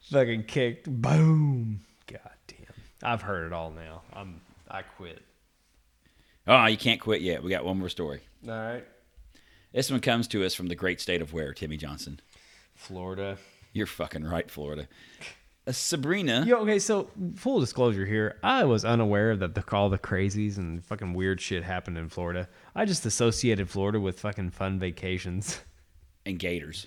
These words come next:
Speaker 2: Don't forget
Speaker 1: And
Speaker 2: about
Speaker 1: ga-,
Speaker 2: meth
Speaker 1: <laughs> yeah,
Speaker 2: gators.
Speaker 1: meth
Speaker 2: Meth
Speaker 1: gators.
Speaker 2: gators.
Speaker 1: Right.
Speaker 2: Sabrina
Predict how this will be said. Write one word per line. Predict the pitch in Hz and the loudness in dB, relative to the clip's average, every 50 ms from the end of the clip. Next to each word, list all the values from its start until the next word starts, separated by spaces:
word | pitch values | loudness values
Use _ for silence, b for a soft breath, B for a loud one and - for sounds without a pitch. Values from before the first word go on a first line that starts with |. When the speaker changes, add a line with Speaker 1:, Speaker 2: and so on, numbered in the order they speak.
| - - - | -16 -14 -12
Speaker 2:
Don't | 85 82 | -10 -4
forget | - 135 131 120 117 | -2 -2 0 2 2
Speaker 1:
And | |
Speaker 2:
about | 107 110 | 2 0
Speaker 1:
ga-, | 80 | 0
Speaker 2:
meth | 85 85 - | -2 -4 -4
Speaker 1:
<laughs> | - 143 | -2 -4
yeah, | 131 | -4
Speaker 2:
gators. | 95 - - - 127 | -4 -4 -8 -8 -8
Speaker 1:
meth | 127 127 127 123 120 120 113 - | -6 -4 -2 0 0 0 0 0
Speaker 2:
Meth | 104 | -2
Speaker 1:
gators. | 107 101 101 | -4 -4 -4
Speaker 2:
gators. | 104 104 - 85 - - - - - _ _ - | -4 -4 -6 -6 -10 -12 -16 -18 -20 _ _ -12
Speaker 1:
Right. | 123 - - - b b b b b b b b b _ _ _ _ - - - B B B B B B B B B B B B B B _ _ _ - - - - - _ _ _ - b b b b b b b b _ _ _ _ _ _ _ _ _ _ _ - | -12 -12 -12 -14 b b b b b b b b b _ _ _ _ -20 -20 -20 B B B B B B B B B B B B B B _ _ _ -20 -20 -20 -20 -20 _ _ _ -20 b b b b b b b b _ _ _ _ _ _ _ _ _ _ _ -10
Speaker 2:
Sabrina | - - 151 123 147 185 202 156 117 107 117 123 107 - | -6 -4 -2 0 2 2 4 4 4 4 4 2 0 -6